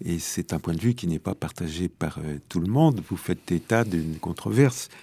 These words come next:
avec, euh, Nathalie Quintane,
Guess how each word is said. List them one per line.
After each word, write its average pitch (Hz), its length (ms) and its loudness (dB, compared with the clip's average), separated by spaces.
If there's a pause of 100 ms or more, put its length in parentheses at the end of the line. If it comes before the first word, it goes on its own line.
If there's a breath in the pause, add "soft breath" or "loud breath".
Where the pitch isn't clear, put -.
(560 loud breath)
avec, 87 420 0
euh, 82 200 0
Nathalie 85 460 0
Quintane, 139 640 0